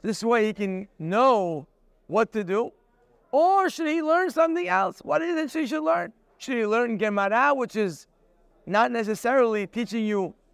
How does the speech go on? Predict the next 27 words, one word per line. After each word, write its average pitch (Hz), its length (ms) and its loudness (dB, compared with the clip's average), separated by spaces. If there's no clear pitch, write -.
halakha? 196 680 0
The 175 80 -4
Gemara 190 640 2
is 156 340 -10
helping 208 560 2
you 196 200 0
understand 196 760 0
things, 202 400 -6
but 180 100 -4
not 247 240 2
necessarily 214 800 0
do 165 140 -6
you 185 120 2
come 196 260 -2
out 214 260 0
learning 196 460 -2
halakha 185 560 2
from 202 180 -4
the 202 80 -2
Gemara. 240 500 -2
So 208 440 0
what 233 200 0
would 247 180 0
be 233 160 -2
the 214 140 -2
right 226 260 0
answer? 302 460 -2